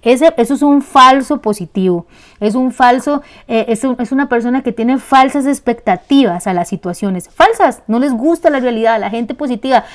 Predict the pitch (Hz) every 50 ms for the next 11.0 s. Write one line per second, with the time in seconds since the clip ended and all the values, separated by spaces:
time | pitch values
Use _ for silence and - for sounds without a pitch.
0 | - - - 220 220 233 254 233 247 247 208 - _ _ 226 220 214 214 220 220
1 | 226 226 240 233 233 220 - 233 220 226 233 247 285 302 - - 254 226 202 -
2 | - - 302 330 339 311 220 196 180 202 214 240 269 - 294 285 302 285 262 247
3 | 269 269 220 214 240 285 311 320 320 269 269 294 320 302 262 208 180 170 - _
4 | _ _ _ _ _ - 208 208 233 247 - 262 262 254 285 269 254 262 294 269
5 | - 254 226 233 247 277 277 277 226 208 214 240 233 233 254 277 277 - - _
6 | _ _ _ _ _ - 240 226 226 226 - 214 196 - - - - 277 277 285
7 | 294 311 330 349 - - - _ _ _ - 233 175 185 185 190 196 - - 233
8 | 226 226 226 208 196 190 185 190 190 190 180 185 170 165 165 160 143 135 - -
9 | _ _ - - - 214 240 247 226 208 208 214 233 226 208 214 - 202 185 -
10 | - - 180 - - - 165 - - _ 220 208 208 247 233 196 - - - -